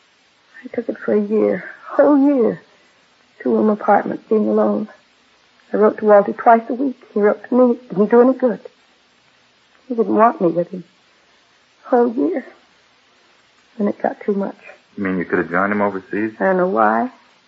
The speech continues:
Speaker 1: Kept writing to him. He kept putting me off a whole year. It got too much. Two-room apartment, alone.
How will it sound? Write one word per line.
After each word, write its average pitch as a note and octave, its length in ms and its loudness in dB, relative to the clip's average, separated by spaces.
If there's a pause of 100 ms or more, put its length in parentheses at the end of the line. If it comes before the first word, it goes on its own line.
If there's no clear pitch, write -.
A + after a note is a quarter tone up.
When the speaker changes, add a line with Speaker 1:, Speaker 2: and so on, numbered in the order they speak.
(220)
Speaker 1:
Kept - 200 2
writing A#3 400 4
to - 120 -2
him. A#3+ 160 4
He A#3 80 -8
kept G3+ 160 -2
putting A3+ 220 4
me G#3 140 4
off A#3+ 260 2
a G3 60 -16
whole A3+ 200 2
year. B3+ 280 4
It - 100 -2
got - 260 2
too A#3 80 0
much. C4 260 4 (520)
Two-room G#3 280 4
apartment, A3 520 2
alone. G#3+ 440 4